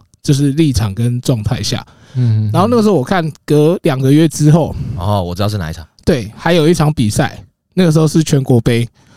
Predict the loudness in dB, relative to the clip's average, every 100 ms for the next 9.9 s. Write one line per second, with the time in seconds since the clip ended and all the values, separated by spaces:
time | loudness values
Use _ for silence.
0 | _ 0 2 4 2 0 -2 -4 -4 -14
1 | -20 _ _ _ -2 -2 -2 -2 0 2
2 | 2 2 2 2 0 0 0 0 2 2
3 | 2 2 0 0 0 0 0 -4 -4 0
4 | 0 2 0 0 -2 -2 -4 -8 -20 _
5 | _ _ -20 _ 0 2 2 2 2 2
6 | 2 2 2 2 2 2 2 2 2 2
7 | 4 2 2 2 2 2 0 2 2 0
8 | -2 0 2 2 2 0 0 -2 -2 0
9 | 2 4 2 0 -2 -2 0 2